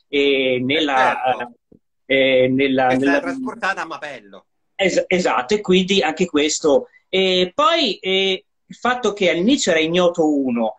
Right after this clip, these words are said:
Speaker 1: poi, eh, piano piano si, si erano avvicinati, eh, addirittura abbiano trovato poi, eh, Guerinoni, il padre,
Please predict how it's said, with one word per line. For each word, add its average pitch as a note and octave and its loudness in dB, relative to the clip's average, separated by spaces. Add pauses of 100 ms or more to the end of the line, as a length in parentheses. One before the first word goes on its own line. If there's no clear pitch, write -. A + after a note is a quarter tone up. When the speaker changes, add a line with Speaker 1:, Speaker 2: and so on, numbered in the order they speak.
(140)
Speaker 1:
poi, A#3+ 2
eh, E3 -2
piano G3+ -2
piano A3 -2
si, - -12 (220)
si - -10
erano E3 0
avvicinati, D3+ -6 (260)
eh, C#3 -2
addirittura E3+ -2
abbiano D#3+ 0
trovato D#3+ -2
poi, D#3 0 (140)
eh, D3+ 2
Guerinoni, E3+ 2
il D3+ -16
padre, E3 -2